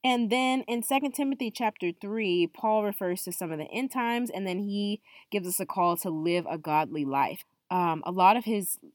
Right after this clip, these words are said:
things that he's writing in his letters are, like, very practical things to live out and, like, really encouraging the, the leader, the minister, the believer. We have to, we're encouraged, man, we gotta live this godly life.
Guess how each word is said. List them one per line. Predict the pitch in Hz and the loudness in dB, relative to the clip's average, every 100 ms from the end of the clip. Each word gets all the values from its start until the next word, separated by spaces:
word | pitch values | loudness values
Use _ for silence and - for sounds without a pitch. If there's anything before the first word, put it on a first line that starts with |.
| _ _ _ - | _ _ _ -4
things | 214 | -2
that | 202 170 | 0 -2
he's | 196 165 | -4 -2
writing | 170 185 175 | 0 0 -2
in | |
his | 165 170 | -4 -6
letters | 160 170 190 185 165 156 - | -4 0 0 0 -2 -6 -4
are, | 151 156 156 - _ | -2 -2 -4 -6 _
like, | 196 180 170 156 | 4 4 2 0
very | 185 160 | 0 0
practical | - 160 - - 202 | 2 2 2 -6 -8
things | 208 208 202 | -4 -4 -6
to | 185 | -4
live | 180 180 | -4 -2
out | 170 170 180 | 2 2 2
and, | 170 160 | -2 -6
like, | 151 | -8
really | 156 185 202 | -4 -4 -2
encouraging | 185 - - - 196 226 247 208 180 180 | -4 -6 -10 -4 0 0 -2 -4 -4 -2
the, | 170 156 143 185 | -2 -4 -6 -6
the | 165 170 - | -2 -2 -2
leader, | - 185 214 214 165 | -4 -2 2 2 0
the | 147 147 | -2 -4
minister, | 156 202 196 - 165 | -4 -2 -2 -2 -6
the | 139 | -6
believer. | 139 160 185 220 165 156 - - _ | -6 -4 -2 0 -2 -6 -10 -20 _
We | 180 208 226 | -4 0 2
have | 220 - | 0 -2
to, | - | -6
we're | 196 202 | -2 -2
encouraged, | 180 - 196 202 170 - | -4 -4 -2 0 -2 -6
man, | 170 165 160 | -4 -2 -2
we | |
gotta | 175 180 | -2 0
live | 165 170 165 | 0 -2 -4
this | 165 | -8
godly | 165 160 160 | -6 -6 -4
life. | 165 151 | -4 -2